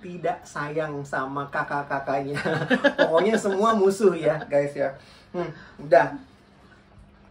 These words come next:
Iya, tuh.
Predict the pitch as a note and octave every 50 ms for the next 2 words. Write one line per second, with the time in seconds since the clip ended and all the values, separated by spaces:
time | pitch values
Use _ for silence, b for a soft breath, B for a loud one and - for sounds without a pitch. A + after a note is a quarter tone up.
0 | - - C#3+ C3+ C3+ C3+ C3+ C3 B2+ B2 A#2+ A#2 A2+ A2+ G#2+ G#2 G#2 G2+ G2 G2
1 | G2+ G#2 - - - - - - C#3 C#3 C3+ C3 C3 B2+ B2+ B2 B2 B2 B2 B2
2 | A#2+ A#2+ A#2+ A#2+ A#2+ A#2 A#2+ A#2+ A#2+ A#2+ A#2 A#2 A#2 A2+ A2+ A2+ -